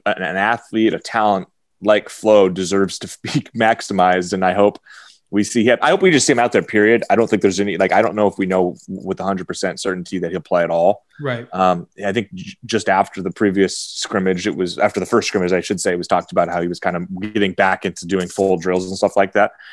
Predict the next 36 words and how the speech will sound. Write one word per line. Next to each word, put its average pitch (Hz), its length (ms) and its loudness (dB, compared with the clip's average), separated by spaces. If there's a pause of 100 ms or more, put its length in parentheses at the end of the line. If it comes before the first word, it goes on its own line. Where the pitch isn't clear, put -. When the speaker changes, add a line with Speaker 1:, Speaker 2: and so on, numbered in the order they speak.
(160)
Speaker 1:
I 104 80 2
don't 101 100 2
know 92 140 2
if 101 80 0
he'll 135 140 4
be 143 100 4
available, 135 540 4 (480)
but 123 100 2
if 117 140 0
he 113 140 6
is, 110 360 4
I, 104 140 0 (160)
I'm 104 200 -4
really, 104 320 2
I 98 60 -2
mean, 101 160 -4
that's 107 160 0
a 98 80 -12
player 107 260 2
I 98 60 4
think 101 160 -4
a 101 60 4
lot 95 100 6
of 98 60 -2
people 98 220 -6
just 95 180 -8
wanna 98 160 -2
see. 113 420 -2
I 87 40 -8
mean, 98 120 -6
he's 113 360 -2 (120)
basically 107 540 -2
the 98 100 0
equivalent 101 480 -2
of 95 200 0
a, 92 180 0